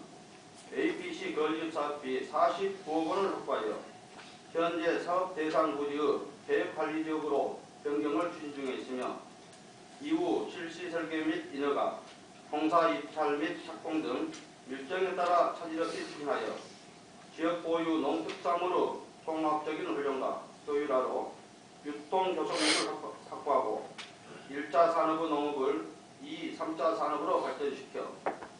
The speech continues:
고용 창출 및 국민 소득 증대에 기여토록 추진해 나가겠습니다.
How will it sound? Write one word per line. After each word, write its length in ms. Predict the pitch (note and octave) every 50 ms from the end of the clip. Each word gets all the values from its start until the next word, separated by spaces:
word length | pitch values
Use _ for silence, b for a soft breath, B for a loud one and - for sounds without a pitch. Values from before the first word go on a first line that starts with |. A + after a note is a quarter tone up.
| - -
고용 320 | C3+ C3+ D3 D#3 D#3+ D3+
창출 420 | D3 D3 C#3+ C#3+ - - D3 C#3+ C#3+
및 240 | D3+ D#3 D3 - - - - - -
국민 380 | C#3+ C#3+ D3 D3+ D3 C#3+ C#3+ C#3+
소득 300 | C#3+ C#3 C#3 C3 C3+ C3+
증대에 540 | B2+ B2+ B2+ C#3 D3 E3 E3+ E3+ - - -
기여토록 640 | C3 C3 C3 C3 - C#3 D3 D#3 D#3 D#3 - - -
추진해 240 | C#3 C3+ C3 C3 B2+
나가겠습니다. 600 | - - A2 G#2+ G#2 G#2+ - - - - - -